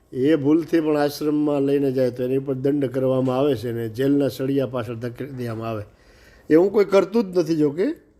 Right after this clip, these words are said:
પણ ક્યારેય એવા તત્વો હોય ભાઈ, ત્યાં ઘૂસી જાય ક્યારેય. બરાબર? તો ઈ એક મનાઈ છે બિલકુલ.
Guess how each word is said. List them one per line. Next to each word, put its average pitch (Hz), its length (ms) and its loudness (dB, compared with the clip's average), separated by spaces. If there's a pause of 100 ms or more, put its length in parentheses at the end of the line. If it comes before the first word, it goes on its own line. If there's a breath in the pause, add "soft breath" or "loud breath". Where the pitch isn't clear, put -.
(440)
પણ 131 160 -6
ક્યારેય 151 420 2 (500 soft breath)
એવા 185 260 4
તત્વો 175 360 0
હોય 170 160 6
ભાઈ, 139 260 2
ત્યાં 170 240 -2
ઘૂસી 220 320 -4
જાય 175 220 2
ક્યારેય. 131 600 -4 (140)
બરાબર? 165 260 -4 (920 soft breath)
તો 131 320 -4
ઈ - 60 0
એક 165 360 4
મનાઈ 139 380 0
છે 123 180 -6
બિલકુલ. 117 420 -10